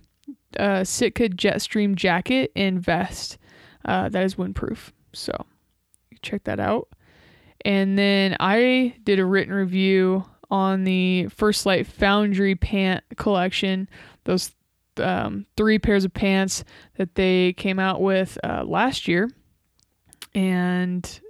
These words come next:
they were, you know, really well received. Um, have, you know, I've really only been hearing g-, like, good things about, especially about that Corrugate Foundry. Um, you know, the Corrugate guide pant in general is, uh, Robbie commented on a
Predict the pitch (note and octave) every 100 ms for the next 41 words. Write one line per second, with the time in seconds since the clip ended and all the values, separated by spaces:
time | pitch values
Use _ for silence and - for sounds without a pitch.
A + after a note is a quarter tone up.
0 | _ _ _ _ - G3 F#3 F3+ F3+ F3+
1 | F#3+ G#3 G3 F#3 G#3 G#3+ A3 G#3+ G3+ G3+
2 | G3 G3 - G#3 G3+ F#3+ - - - -
3 | - F#3+ F#3 G3 F#3+ - _ _ _ -
4 | G3+ F#3 F#3 _ _ - _ - G#3+ F#3+
5 | G3 A3 B3+ C4 A#3 A3 G#3+ G#3 G3 G3
6 | F#3+ F#3+ F#3+ F3+ F#3+ F3+ - G#3+ G#3+ -
7 | G3+ G3 F#3 - - - - F3+ F#3 F3+
8 | - - A3 A3 G3+ G3 G3 F#3+ - G3+
9 | G3 - G3 G3 F#3+ G3 G3 - - -
10 | - F#3 F3+ F3+ F3+ - G3 F#3+ F3+ F3+
11 | - G#3 G3 F#3+ G3 F#3+ F#3 - G3 G3
12 | F3 F#3 F#3+ F#3+ F#3+ G#3 G#3+ A#3 A#3+ _
13 | - G3 F#3+ F#3 F#3 F#3+ F#3 F3+ F3+ F3+
14 | - - G3+ G3 G3 G3+ F#3+ F#3+ F#3+ F#3+
15 | F#3 F#3